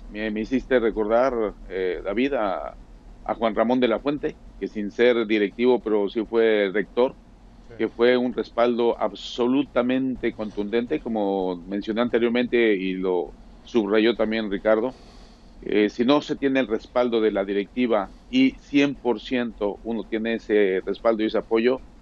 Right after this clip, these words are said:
Speaker 1: indudablemente que no vamos a conseguir nada. Así que en ese aspecto, nada más quería hacer ese comentario de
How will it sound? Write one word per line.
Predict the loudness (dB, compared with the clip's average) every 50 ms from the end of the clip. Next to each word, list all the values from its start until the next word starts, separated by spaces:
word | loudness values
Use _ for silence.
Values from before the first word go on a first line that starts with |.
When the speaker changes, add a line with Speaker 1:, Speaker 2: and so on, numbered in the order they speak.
| -20 -20 -20 -20 -16 -8
Speaker 1:
indudablemente | -6 -4 0 4 4 6 4 4 2 0 -2 -2 -4
que | -6 -4
no | -4 -2 -2
vamos | -2 -2 -4 -6
a | -8 -10
conseguir | -8 -10 -8 -4 -2 -2 -2 -2
nada. | -4 -8 -10 -10 -12 -16 -20 -20 -20 -20 -20 -20 -20 -10
Así | -10 -6 -2 -2 -2 0
que | 2 2 4 6 6 6 6
en | 4 2
ese | 0 0 -2
aspecto, | -2 0 -2 -4 -4 -2 0 2 2 2 2 -2 -8 -18 -20 -20 -20 -6
nada | -2 0 0
más | 0 0 0
quería | 0 2 2 2
hacer | 2 0 0 2
ese | 2 0 0 0 -2 -2 -2
comentario | -2 -4 -6 -6 -2 0 0 2 2 0 0
de | 2 2 4 4 4 4 4 2 -2